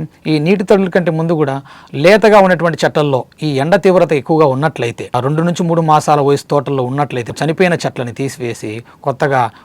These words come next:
ఉండేటువంటి చెట్లని నాటుకోవడం మంచిది. అలాగే నీటి తడుల విషయంలో రైతులు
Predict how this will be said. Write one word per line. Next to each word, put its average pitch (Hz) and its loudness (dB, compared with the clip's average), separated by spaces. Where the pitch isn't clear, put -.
ఉండేటువంటి 127 -4
చెట్లని 123 -6
నాటుకోవడం 127 -2
మంచిది. 131 -8
అలాగే 170 6
నీటి 220 4
తడుల 190 4
విషయంలో 151 -2
రైతులు 135 -4